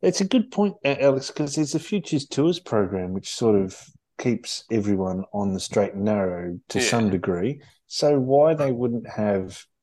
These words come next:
Speaker 1: an away Test series, say, in, oh, well, the, the, the thing that's mucked a bit with the, um, Futures Tour program is every October now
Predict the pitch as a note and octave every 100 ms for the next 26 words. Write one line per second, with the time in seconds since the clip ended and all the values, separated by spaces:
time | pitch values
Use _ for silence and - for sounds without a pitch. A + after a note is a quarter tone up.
0 | _ _ _ - G#2 G#2 F#2+ G2+ G#2+ A#2
1 | A#2+ - G#2+ F#2+ - - F#2 F2+ F2+ -
2 | - - - G2+ F#2 F2+ F2 F#2 - A2+
3 | B2 A#2+ B2+ D3+ C3+ - C3 - G3+ F3
4 | - A#2 A2 - G2+ A#2 - G#2 - G#2+
5 | F#2+ F#2+ F2 F2 F#2+ _ _ - A2+ G2
6 | - B2 B2+ - F2+ F#2 F#2+ A2+ A2 -
7 | - - D#3+ E3 D#3+ A#2 - - - A#2+
8 | A2+ F2 E2+ E2+